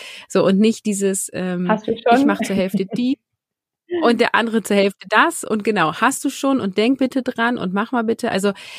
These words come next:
Speaker 1: das ist ja immer das, wo ich allergisch werde, wenn, ähm,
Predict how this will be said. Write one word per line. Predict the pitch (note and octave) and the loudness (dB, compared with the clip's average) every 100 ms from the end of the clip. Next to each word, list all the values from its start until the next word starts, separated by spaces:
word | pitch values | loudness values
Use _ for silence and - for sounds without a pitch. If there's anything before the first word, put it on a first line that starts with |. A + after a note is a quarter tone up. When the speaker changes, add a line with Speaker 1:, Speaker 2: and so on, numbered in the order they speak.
| - | -6
Speaker 1:
das | G#3 C4 | -2 0
ist | C#4 | 0
ja | |
immer | B3 A3+ | 0 2
das, | G#3+ - | 0 0
wo | |
ich | A3+ - | -2 0
allergisch | F3+ F3 B3 B3 - | 0 2 2 0 0
werde, | G3 G#3 B3+ G#3 | 0 2 0 0
wenn, | F#3+ G3 G3 - | 0 2 0 -2
ähm, | F3 F3 F3 F3+ | -2 0 -2 -4